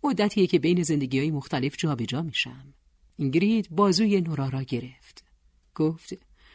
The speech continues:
«هنوز یکم ودکا دارم.» دیگه به در رسیده بودند. کارت ورودش را با دستکش روی اسکنر در گرفت. در باز شد.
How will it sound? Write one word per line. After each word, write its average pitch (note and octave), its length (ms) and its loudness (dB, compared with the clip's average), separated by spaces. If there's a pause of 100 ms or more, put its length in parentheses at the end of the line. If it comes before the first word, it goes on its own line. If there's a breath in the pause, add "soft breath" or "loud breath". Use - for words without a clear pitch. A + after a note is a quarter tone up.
(180 soft breath)
«هنوز B3 460 6
یکم G3+ 640 0
ودکا F#3 300 0
دارم.» D#3 640 -2 (560)
دیگه A3+ 220 4
به A3 80 8
در D#3 220 2
رسیده B2+ 400 -6
بودند. D3+ 520 -14 (380)
کارت - 240 -2
ورودش F#3 500 2
را F3 60 0
با D#3 140 -2
دستکش E3 560 0 (220 loud breath)
روی G#3+ 260 4
اسکنر D#3+ 420 0
در B2+ 240 -4
گرفت. - 540 -18 (600)
در G#3 260 -2
باز A#2 220 -4
شد. - 380 -10